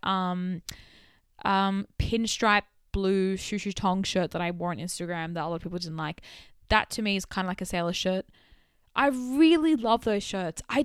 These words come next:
don't know what it is. I don't know if it's because it's cute to me. Like, it kind of reminds me of, like, Sailor Moon. Like, there's just something so cute about it.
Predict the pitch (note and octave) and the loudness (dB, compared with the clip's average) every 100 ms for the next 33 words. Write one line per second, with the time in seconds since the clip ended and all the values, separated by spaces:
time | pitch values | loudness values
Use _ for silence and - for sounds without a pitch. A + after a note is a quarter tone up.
0 | - C#4 C#4 D#4+ D#4+ G#3+ A#3 B3+ - C4 | 0 -2 2 4 4 4 2 2 0 2
1 | G3 F3+ - G#3+ C4 E4 - C#4+ C4 - | 2 4 2 2 0 -2 -2 -2 -4 -6
2 | A3+ - A3 - G#3 - - - F3+ - | -8 -2 -2 -2 -8 -10 -14 -8 -6 -6
3 | - B3+ C4 C#4 C#4 B3+ B3 - A3 A#3 | -6 -2 0 0 -2 -4 -4 -4 -2 -2
4 | G#3+ G#3+ G#3 G#3+ G3 F#3+ - E3+ F3 F3 | -2 -4 -4 -8 -6 -6 -4 -4 -4 -4
5 | A#3 A#3+ A#3+ A3+ G3 - - - - A#3+ | 0 0 0 -2 -6 -8 -18 -20 -6 -4
6 | A3 C4 C4 D4 - D#4 - - - C4 | -2 -4 -2 -4 -4 -6 -4 -4 2 6
7 | B3 B3 C4+ E4+ - _ - - D5 D#4 | 8 10 8 6 -4 _ -8 -8 -6 -2
8 | C4+ C4+ A#3 G3 F#3+ F#3+ | -2 -2 -2 0 0 -2